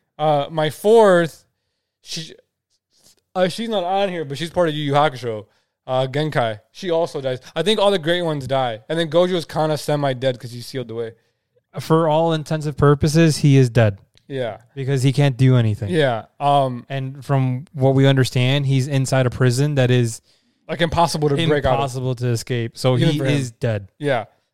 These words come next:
Speaker 1: Um, but Genkai is my second for sure. Um,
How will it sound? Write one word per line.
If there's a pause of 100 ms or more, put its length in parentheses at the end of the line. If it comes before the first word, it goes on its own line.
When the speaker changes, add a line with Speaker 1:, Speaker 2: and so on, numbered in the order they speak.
(120)
Speaker 1:
Um, (220)
but
Genkai
is
my
second
for
sure. (680)
Um,